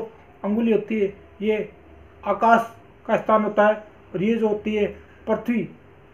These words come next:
पृथ्वी तत्व से संबंधित अंगुली होती है, और ये जो होती है जल। हमारा शरीर जो है पांच तत्वों से बना है, अग्नि, वायु, आकाश, पृथ्वी और जल। इन पांच तत्वों से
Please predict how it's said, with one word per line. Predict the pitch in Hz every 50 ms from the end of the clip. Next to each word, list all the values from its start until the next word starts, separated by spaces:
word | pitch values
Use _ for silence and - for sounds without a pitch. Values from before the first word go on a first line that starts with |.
| - - - -
पृथ्वी | 214 214 - 233 226
तत्व | - 254 240 - 247 233
से | - 233 226
संबंधित | - 214 214 214 214 214 220 214 -
अंगुली | 202 190 202 220 214 214
होती | 196 202 - 220 214
है, | 220 208 214 - - - - - - - -
और | 196 202
ये | 220 240 233
जो | 220
होती | 202 208 - 226 226
है | 214 185 151
जल। | 147 190 190 165 151 - - - - - - - - - - - - -
हमारा | 180 180 202 220 233 226
शरीर | - - 220 226 220
जो | 208 240
है | 233 233 -
पांच | - 214 202 226 254 247 -
तत्वों | 240 233 - 240 208
से | - 220 196
बना | 170 180 180 180
है, | 170 147 131 - - - - - - - _ _ _ - - - - - - - - - - -
अग्नि, | 190 196 190 220 208 220 220 208 - - - - - _ - -
वायु, | 196 196 196 196 202 214 208 208 185 - - - - - - - - - - - - -
आकाश, | 175 180 175 208 208 208 208 - - - - - - - -
पृथ्वी | 208 208 - 208 220 220 208 202
और | 302 - 185 170 151
जल। | 147 180 165 151 - - - - - - - 226
इन | 220 208 - -
पांच | 196 196 208 220 220 -
तत्वों | 240 226 - 240 233 226
से | 226 - 226 220